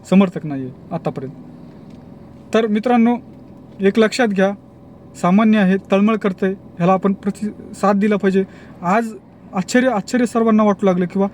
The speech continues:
उमेदवार आलाय स्वतः, आतापर्यंत कोणीच उमेदवार आला नाही त्यांच्या, अ, दुकानापर्यंत, शॉपपर्यंत. आणि स्वतः एकदम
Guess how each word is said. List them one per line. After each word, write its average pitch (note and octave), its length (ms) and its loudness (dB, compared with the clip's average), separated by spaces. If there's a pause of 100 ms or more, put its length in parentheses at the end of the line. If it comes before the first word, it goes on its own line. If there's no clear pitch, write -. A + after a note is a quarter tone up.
(280)
उमेदवार C#4 440 4
आलाय A3+ 340 -2 (380)
स्वतः, E3 220 -6
आतापर्यंत A3 680 -4
कोणीच B3 200 4
उमेदवार G3+ 320 4
आला E3+ 140 0
नाही D#3+ 140 -2
त्यांच्या, D#3+ 240 -6 (680)
अ, D#3 40 -2
दुकानापर्यंत, F3+ 600 0
शॉपपर्यंत. E3 480 -2 (680)
आणि F3+ 140 4
स्वतः A#3 320 -2
एकदम A3 340 -2